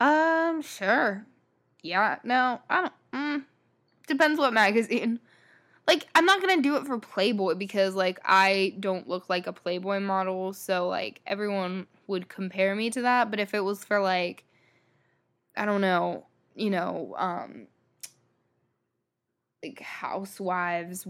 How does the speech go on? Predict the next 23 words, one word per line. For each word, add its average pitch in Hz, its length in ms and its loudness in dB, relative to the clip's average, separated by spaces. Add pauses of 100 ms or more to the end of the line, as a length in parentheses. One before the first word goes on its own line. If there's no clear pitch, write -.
(140)
Weekly, 190 880 -4
I 175 80 -2
would 175 180 -6
do 175 200 -6
it, - 160 -10
you 185 140 -6
know, 165 300 -8
like, 170 380 -10 (640)
'cause 208 180 -4
then, 202 600 2
compared 226 380 0
to 196 100 -4
some 190 160 -8
Housewives, 190 640 0
I'm 190 100 2
gonna 185 180 -2
be, 180 160 -4
like, 165 380 -8
you 202 120 -4
know, 165 260 -8 (680)
good, 196 540 0
good 196 200 -2
stuff. - 600 0